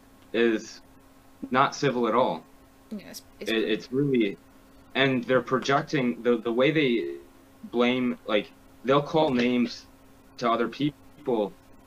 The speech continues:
Speaker 1: when really they're the ones bullying other people.
Speaker 2: Mm-hmm.
Speaker 1: I,
Speaker 2: It's true.
Speaker 1: the whole idea of racism is that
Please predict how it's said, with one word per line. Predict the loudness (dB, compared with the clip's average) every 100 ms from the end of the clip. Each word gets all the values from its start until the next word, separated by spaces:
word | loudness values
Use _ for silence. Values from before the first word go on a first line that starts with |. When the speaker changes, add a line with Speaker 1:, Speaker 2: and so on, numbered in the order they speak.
| -20 -20 -20 -20 -20 -4
Speaker 1:
when | 0 2
really | 4 4 4
they're | 4
the | 2
ones | 0 -2 -2
bullying | -2 0 -2 -2
other | -6 -8
people. | -10 -10 -14 -16 -20 -18 -6
Speaker 2:
Mm-hmm. | -2 -2 -4
Speaker 1:
I, | -6 -14 -20 -20 -20 -20 -20 -20 -20 -20 -20
Speaker 2:
It's | -18 -14
true. | -10 -10 -12 -18 -4
Speaker 1:
the | 0
whole | 6 8
idea | 8 6 -4 -6
of | -2 -2 -6 -20 0
racism | 2 4 2 0 0 -2 -2
is | -6 -2
that | -2 -2